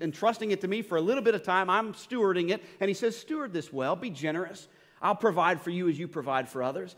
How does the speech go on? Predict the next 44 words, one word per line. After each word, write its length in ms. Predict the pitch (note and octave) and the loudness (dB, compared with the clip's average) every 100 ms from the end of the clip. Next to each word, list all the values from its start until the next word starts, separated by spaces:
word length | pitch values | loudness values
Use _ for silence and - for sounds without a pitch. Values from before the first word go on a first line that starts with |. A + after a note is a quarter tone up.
| - | -4
That's 100 | A3+ | 0
why 120 | A3+ | 4
we 100 | A3 | 4
do 120 | G3+ | 2
money 280 | A3 A#3 B3 | 2 2 2
differently. 360 | F3+ F#3 D3+ C#3+ | 0 0 0 0
We 180 | F3 G#3+ | 0 -2
do 260 | G#3 B3 - - | -2 -4 -4 0
relationships 800 | A3 A3+ C4 A3 F3 - D#3+ - | 6 6 6 0 -4 -2 -4 -2
differently. 580 | C3 D#3+ E3 C3+ B2 - - - - | 0 0 -2 -4 -6 -8 -18 -12 0
In 120 | F3 | 2
a 60 | |
world 240 | E3 G#3 G#3+ | 4 4 4
who 100 | G#3+ | 2
says, 260 | - G3 | 0 0
"You 60 | A#3+ | 0
know 100 | A#3 | 2
what, 140 | A3+ | 2
if 80 | F#3+ | 2
it's 120 | F#3+ | 0
not 140 | A3 G3+ | 2 2
working 240 | G#3 F3+ | 2 2
out, 140 | G3+ G3 | 2 2
then 100 | F#3+ | 2
I 100 | G3 | 2
bail. 400 | A3+ A#3 D3 G#2+ - - _ _ _ _ | 4 4 4 0 -12 -20 _ _ _ _
And 100 | - | 2
I 80 | F#3+ | 6
ghost 420 | F#3 A3+ A3+ - | 8 8 8 0
people. 400 | - C#3 - G#2+ - - | -2 -2 -2 -10 -12 2
And 100 | F#3 | 4
I 60 | |
do 180 | F#3+ A#3+ | 4 2
this 140 | A3+ A3 | 2 2
sort 140 | A3 | 2
of 60 | G#3 | 2
things," 200 | A3 E3+ | -2 0
where 100 | D#3 | -2
Jesus 300 | F3 A3 F#3+ | -2 -4 -4
says, 140 | E3 | -4
"We 100 | A3 | -2
continue 400 | G3+ - B3+ A3+ | -4 -2 -2 -2
to 60 | F#3+ | -2
pursue, 480 | F#3+ - B3+ A#3+ | -4 -4 -2 -2